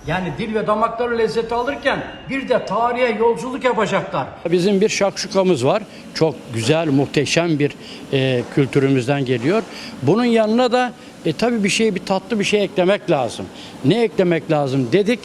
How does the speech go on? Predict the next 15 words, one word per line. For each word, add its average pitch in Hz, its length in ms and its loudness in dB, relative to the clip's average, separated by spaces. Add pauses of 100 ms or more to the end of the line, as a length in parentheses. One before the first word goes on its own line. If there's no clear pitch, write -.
(360)
Şak - 320 0
Şaki'yi 220 480 2
yanına 196 340 4
koyduk. 120 400 -2 (280)
İnsan, 214 460 0 (160)
e, 147 440 0
vücuduna 196 500 2
sıhhat 196 520 -2
ve 202 40 -2
afiyeti 180 800 0 (320)
elde 185 280 2
etmek 220 320 0
için - 160 -2
uğraştık. 135 480 0 (260)
Nedir? 226 320 2